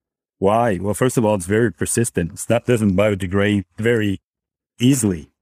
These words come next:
right? So they could see that, hey, this stuff is, like, everywhere.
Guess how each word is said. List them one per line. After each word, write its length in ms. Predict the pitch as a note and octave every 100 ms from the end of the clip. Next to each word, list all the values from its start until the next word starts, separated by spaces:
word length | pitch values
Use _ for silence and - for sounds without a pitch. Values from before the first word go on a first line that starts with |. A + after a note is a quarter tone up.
| _ _ _ _ _ _ _
right? 260 | G2+ G#2+ A#2+ _ _ _ -
So 600 | - A2+ A2 A2 A2 - _ _ _ -
they 140 | A#2
could 180 | A2+ A#2+
see 260 | - E3+ F3
that, 200 | B2+ G#2+
hey, 300 | C3 C#3+ G2
this 220 | G#2 C3+
stuff 420 | - B2+ F3 -
is, 140 | A2+ G#2+
like, 240 | F#2+ F2
everywhere. 560 | A#2 E3+ B2+ F2 E2